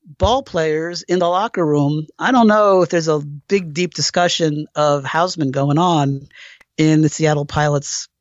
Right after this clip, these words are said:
locker room. And, and as a matter of fact, he, he responded to that,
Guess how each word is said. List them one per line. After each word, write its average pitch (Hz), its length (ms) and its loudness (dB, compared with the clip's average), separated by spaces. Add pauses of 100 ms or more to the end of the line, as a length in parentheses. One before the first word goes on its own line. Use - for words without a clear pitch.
(140)
locker 170 320 -4
room. 123 340 -8
And, 151 300 2
and 151 360 0 (720)
as 180 120 2
a 202 40 2
matter 240 260 2
of 170 80 -4
fact, 202 420 -4 (220)
he, - 440 -8
he 220 320 0
responded 202 720 2
to 147 160 -2
that, 131 340 -4